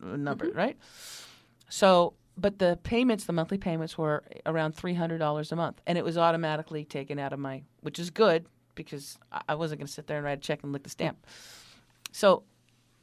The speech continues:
Speaker 1: what I noticed, though, this is what's so, so funny, right? About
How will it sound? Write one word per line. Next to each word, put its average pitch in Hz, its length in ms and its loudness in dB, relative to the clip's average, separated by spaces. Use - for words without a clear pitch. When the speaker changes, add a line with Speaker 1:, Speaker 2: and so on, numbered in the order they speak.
Speaker 1:
what 180 240 0
I 185 120 4
noticed, 214 560 8
though, 113 260 -16
this 247 220 -4
is 226 120 -4
what's 196 160 0
so, - 480 -12
so - 260 0
funny, 202 500 4
right? 160 300 0
About 180 460 6